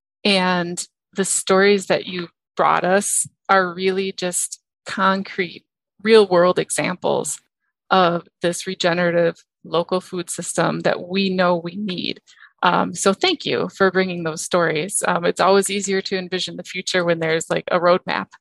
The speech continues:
um, <laughs> a picture that you can look at that we can all, you know, get there together with. So thank you for that.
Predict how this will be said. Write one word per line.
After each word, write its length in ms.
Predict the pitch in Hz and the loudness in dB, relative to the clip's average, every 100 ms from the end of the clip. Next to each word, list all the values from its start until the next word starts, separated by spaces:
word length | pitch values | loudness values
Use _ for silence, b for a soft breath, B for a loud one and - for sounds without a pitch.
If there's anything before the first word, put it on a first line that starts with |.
| _ b b - | _ b b -6
um, 300 | 180 185 220 - | -2 -2 -2 -6
<laughs> 100 | 220 | -4
a 100 | 202 | -4
picture 360 | - - 196 175 | -2 -2 -2 -4
that 140 | - | -6
you 100 | 185 | -6
can 140 | 185 | -6
look 180 | 175 - | -6 -4
at 160 | - - | -4 -2
that 140 | - | -2
we 100 | 175 | -4
can 160 | - 175 | -4 -2
all, 320 | - 78 - _ _ _ - | 0 -2 -6 _ _ _ -6
you 140 | 185 | -4
know, 160 | 98 180 | -2 -4
get 200 | - 180 | -4 -2
there 160 | 175 190 | -2 -4
together 440 | - 175 156 - | -4 -2 0 0
with. 200 | - - - | -2 -6 -8
So 240 | - 185 | -6 -4
thank 240 | - 180 | -4 -8
you 80 | 170 - | -8 -6
for 80 | |
that. 260 | - - | -4 -4